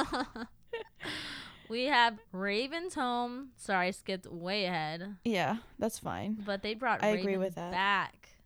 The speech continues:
Speaker 1: <gasps> Oh, and, um, the Tangled show. They
Speaker 2: Oh, I
Speaker 1: changed the
Speaker 2: didn't
Speaker 1: name
Speaker 2: watch
Speaker 1: recently.
Speaker 2: it.
Speaker 1: I like it. It's cute if you're, like, a little kid, but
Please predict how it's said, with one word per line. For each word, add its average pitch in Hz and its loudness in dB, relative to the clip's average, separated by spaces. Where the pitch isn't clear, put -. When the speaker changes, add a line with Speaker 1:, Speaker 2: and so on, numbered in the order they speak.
Speaker 1:
<gasps> - -16
Oh, 208 -4
and, 208 -6
um, 185 -4
the 190 -4
Tangled 196 -8
show. 233 -4
They 233 2
Speaker 2:
Oh, 254 4
I 262 6
Speaker 1:
changed 233 2
the 277 2
Speaker 2:
didn't 294 0
Speaker 1:
name - 0
Speaker 2:
watch 302 -2
Speaker 1:
recently. 180 -4
Speaker 2:
it. - -8
Speaker 1:
I 254 4
like 185 -2
it. 127 -6
It's 202 -10
cute 202 -4
if - -8
you're, 185 -4
like, 185 -6
a 185 -10
little 180 -6
kid, 196 -8
but 175 -6